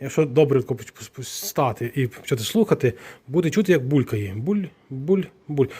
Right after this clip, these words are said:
То не багато булькає, то буквально десь там пару секунд. От.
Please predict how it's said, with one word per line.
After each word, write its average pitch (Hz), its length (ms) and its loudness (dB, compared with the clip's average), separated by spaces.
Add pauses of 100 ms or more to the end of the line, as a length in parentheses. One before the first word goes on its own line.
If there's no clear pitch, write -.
То 180 120 2
не 180 220 8
багато 160 400 2
булькає, 202 360 2
то 165 80 -6
буквально 156 340 0
десь 139 160 0
там 131 200 -2
пару 135 260 0
секунд. 220 460 0 (500)
От. 135 380 2